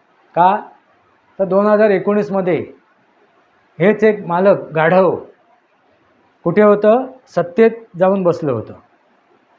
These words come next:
म्हणजे जनतेने दिलेली मँडेट,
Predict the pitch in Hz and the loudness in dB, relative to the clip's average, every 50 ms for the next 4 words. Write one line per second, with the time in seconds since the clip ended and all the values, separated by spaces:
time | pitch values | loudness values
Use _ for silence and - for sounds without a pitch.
0 | _ _ _ _ _ _ _ _ _ _ _ _ _ _ _ _ _ _ _ _ | _ _ _ _ _ _ _ _ _ _ _ _ _ _ _ _ _ _ _ _
1 | _ _ _ _ _ _ _ _ _ _ _ _ _ - 147 151 175 196 214 240 | _ _ _ _ _ _ _ _ _ _ _ _ _ -8 -4 0 2 2 0 0
2 | 240 240 - _ _ _ _ _ _ _ _ _ _ _ 135 120 151 156 165 160 | -2 -8 -14 _ _ _ _ _ _ _ _ _ _ _ -6 -4 -2 -2 -2 0
3 | 180 208 208 214 220 202 202 196 196 202 208 208 214 196 180 180 185 185 175 170 | 2 2 2 2 0 0 0 0 0 0 0 0 -2 -2 -2 -4 -2 -2 -2 -4
4 | 135 107 - | -4 -4 -8